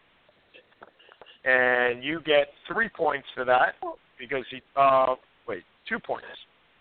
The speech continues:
Five, four, three, two. You get two points. I had Nikitin splat on, so I get five. You had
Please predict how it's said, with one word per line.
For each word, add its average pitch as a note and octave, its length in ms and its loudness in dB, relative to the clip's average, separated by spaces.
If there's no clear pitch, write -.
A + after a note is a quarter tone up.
Five, C3 320 -2
four, B2 400 -10
three, B2 320 -12
two. A2 60 -10
You B2 120 -10
get C3+ 200 -2
two F3+ 120 -4
points. B2 320 -8
I C#3 180 4
had D3 420 4
Nikitin D#3 540 -6
splat C#3 300 2
on, D3+ 320 0
so A2 220 -8
I C3 140 -4
get A#2+ 140 -6
five. D#3+ 300 2
You E3+ 160 -2
had D#3 340 2